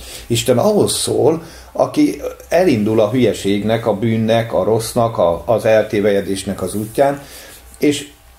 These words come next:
én azt gondolom, hogy nem azért, azért nem szólt Ábelnak, mert az Ábelt nem akarta frusztrálni, az Ábel nem akarta azt, hogy, hogy most az Ábel az egész életét szorongásba és állandóan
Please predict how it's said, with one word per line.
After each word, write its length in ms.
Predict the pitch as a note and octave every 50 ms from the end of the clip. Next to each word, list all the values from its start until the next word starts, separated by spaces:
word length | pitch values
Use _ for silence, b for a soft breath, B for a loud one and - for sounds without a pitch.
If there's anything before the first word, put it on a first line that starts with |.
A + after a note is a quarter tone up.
| _ _ -
én 180 | C#3+ D3 D#3
azt 180 | D3+ C#3 C3 A#2
gondolom, 280 | C3+ C3+ C3+ C3 C3
hogy 100 | C#3 C#3
nem 140 | E3 F3+ -
azért, 280 | A#2 G#2+ A2 B2 - -
azért 200 | D3 C#3+ C#3+ A#2+
nem 140 | A#2+ A#2+ A#2+
szólt 260 | A#2 C3 A#2+ G#2+ B2
Ábelnak, 520 | B2 B2+ B2 B2 C3 C3 B2+ C3 C3 C3
mert 440 | C#3 C#3 C3+ B2+ - - - - - -
az 120 | - B2
Ábelt 340 | C#3+ B2+ B2+ B2 C3 A#2 A#2
nem 140 | C#3 C3+ A#2
akarta 340 | G#2+ - G#2+ F#2+ - A2 G2+
frusztrálni, 680 | - A2 A2 - - - A2+ A2 A2 A2 A2 A2+ A2+
az 140 | A2+ A2 A#2
Ábel 420 | A#2 A2+ A2 A#2+ A#2 A2+ A2+ A#2
nem 160 | A#2 B2 C3+ C#3+
akarta 380 | B2 - A2 G2+ G2+ - G#2+
azt, 220 | G2+ G#2 - - -
hogy, 200 | B2 A2 F2 F2+
hogy 120 | G2 G#2+
most 260 | G2 G2 G#2+ A2+ - G2+
az 100 | F#2+ A2
Ábel 320 | A2 G#2+ G2+ F#2+ G2+ G2+
az 100 | G#2 F#2+
egész 300 | G#2+ G2+ G2+ G2 - -
életét 420 | G#2 G2 F#2 F#2+ F#2 - G#2 F#2
szorongásba 680 | F2 - G#2 F#2+ F#2 F#2 F#2 F2 F2+ F2 F2 - - F2+
és 120 | F2+ F2
állandóan 460 | G#2 E2+ E2+ F2+ F#2 F2 E2+ E2+ F2